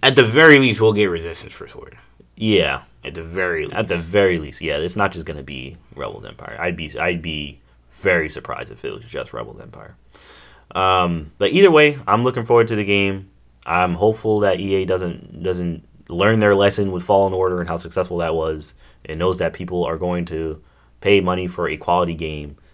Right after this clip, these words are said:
Speaker 2: that does not try to exploit them for more, <laughs> for more money. Um, so yeah,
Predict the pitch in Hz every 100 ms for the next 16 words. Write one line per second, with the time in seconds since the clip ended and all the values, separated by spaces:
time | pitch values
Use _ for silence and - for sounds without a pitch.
0 | _ - 76 78 73 82 - 82 78 78
1 | - 85 - 76 71 67 _ _ _ -
2 | 80 73 78 80 87 104 95 90 82 78
3 | - - _ _ - - - - - 82
4 | 80 78 73 71 85 - _ - - 82
5 | 78 65